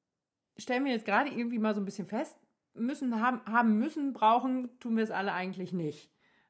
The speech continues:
Aber wir sind ja Läufer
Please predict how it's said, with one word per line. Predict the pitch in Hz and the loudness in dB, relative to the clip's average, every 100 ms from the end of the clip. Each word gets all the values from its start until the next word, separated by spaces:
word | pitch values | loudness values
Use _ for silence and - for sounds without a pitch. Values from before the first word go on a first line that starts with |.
| _ | _
Aber | 180 202 208 170 139 - _ _ - - _ | 6 8 8 6 0 -4 _ _ -20 -20 _
wir | - 202 | 4 6
sind | 190 170 330 339 | 8 8 4 2
ja | 180 175 | 4 4
Läufer | 180 208 247 277 147 175 190 | 8 8 8 4 -4 -4 -6